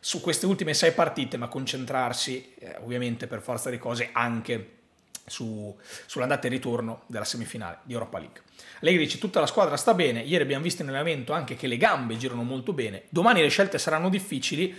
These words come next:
anche quelli che sono entrati domenica hanno fatto bene, come Vlahovic e Chiesa con gol e assist, anche quelli che verranno in panchina potranno cambiarla a seconda del minutaggio, l'importante è che siano decisivi." Allegri si rende conto che in questo momento ha tanti giocatori a disposizione, si rende conto che magari ci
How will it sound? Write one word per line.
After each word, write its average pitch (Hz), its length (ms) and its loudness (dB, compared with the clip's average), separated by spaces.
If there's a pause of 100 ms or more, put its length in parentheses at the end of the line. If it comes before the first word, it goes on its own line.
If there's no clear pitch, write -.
(200)
anche 302 380 4
quelli 240 320 6
che 190 80 6
sono 175 180 2
entrati 165 320 2
domenica 185 420 4
hanno 131 120 -4
fatto 135 260 -2
bene, 120 360 -4 (320)
come 151 200 -4
Vlahovic 160 420 6
e 233 60 6
Chiesa 160 320 0
con 147 160 -4
gol 147 180 6
e 127 40 4
assist, - 480 -4
anche 175 360 4
quelli 165 320 0
che 131 120 -6
verranno 156 280 0
in 127 140 -6
panchina 139 360 -4
potranno 147 340 -4
cambiarla 123 640 -2
a 180 80 -2
seconda 170 380 -2
del 127 80 0
minutaggio, 131 520 -4
l'importante 143 640 -4
è - 20 -8
che 151 100 -6
siano 104 260 -8
decisivi." 110 580 -8 (460)
Allegri 190 320 6
si 190 140 2
rende 185 240 4
conto 113 460 -4 (100)
che - 80 -6
in 123 80 -4
questo 123 280 -4
momento 117 500 -2
ha 110 160 -4
tanti 170 360 6
giocatori 139 360 -2
a 131 40 -2
disposizione, 120 540 -2
si - 140 -6
rende 127 180 -6
conto 151 260 -4
che 123 120 -8
magari 151 320 2
ci - 80 -8